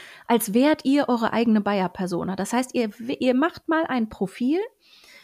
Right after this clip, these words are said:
mit all den Sachen von einer Person, die ihr über sie wisst. Natürlich nicht mit dem richtigen Namen, ich glaub, das ist klar.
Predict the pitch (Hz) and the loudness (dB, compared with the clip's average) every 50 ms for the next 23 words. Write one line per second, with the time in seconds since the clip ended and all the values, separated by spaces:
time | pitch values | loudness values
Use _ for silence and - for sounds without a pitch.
0 | - _ _ _ _ - 233 240 - - 285 330 359 330 311 294 262 262 262 - | -20 _ _ _ _ 2 2 4 4 4 4 6 6 6 4 4 4 2 2 2
1 | - 277 262 - - 240 233 - - 214 208 214 - 214 196 214 247 269 254 240 | 0 -2 -2 0 -2 -2 0 0 0 -2 -2 -2 -4 -2 0 2 2 2 2 0
2 | 220 196 - 190 185 175 185 220 190 240 320 - - - - - - 208 - - | 0 -2 0 0 -2 -2 -2 -2 -2 -2 -2 -2 -6 -12 -16 -14 -12 -10 -4 -4
3 | 226 220 - 220 214 - - 202 202 - 208 202 202 208 - - 196 202 190 196 | -2 0 0 0 0 0 -4 -4 -2 -2 -2 -2 -2 -2 -4 -4 -2 0 2 4
4 | 226 247 262 254 233 220 - - 185 180 - - 202 196 202 - - - 233 254 | 4 4 4 2 2 -2 -4 -4 -4 -4 -4 -6 -8 -8 -8 -10 -4 -4 -2 -2
5 | 311 - | -2 -6